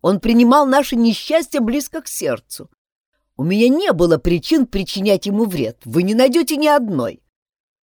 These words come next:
«Так я могу узнать их имена, сэр?» Чарльз вскинул голову. «Не собираетесь же вы прямо спрашивать их, где я находился в момент убийства?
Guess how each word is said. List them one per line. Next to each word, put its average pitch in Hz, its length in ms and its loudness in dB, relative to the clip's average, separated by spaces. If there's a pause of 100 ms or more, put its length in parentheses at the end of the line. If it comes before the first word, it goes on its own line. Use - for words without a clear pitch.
(800)
«Так 160 220 -8
я 175 100 2
могу 190 440 -2
узнать 143 460 -6
их 131 140 -14
имена, 131 360 -6
сэр?» - 440 -10 (640)
Чарльз 156 500 -10
вскинул 131 480 -8
голову. 104 500 -14 (1080)
«Не 147 180 -4
собираетесь 240 800 -2
же 208 220 -4
вы 233 220 0
прямо 196 540 -2
спрашивать 196 760 -4
их, 302 140 0
где 202 280 -2
я 254 60 4
находился 247 640 0
в 226 40 -2
момент 233 380 0
убийства? 151 640 -10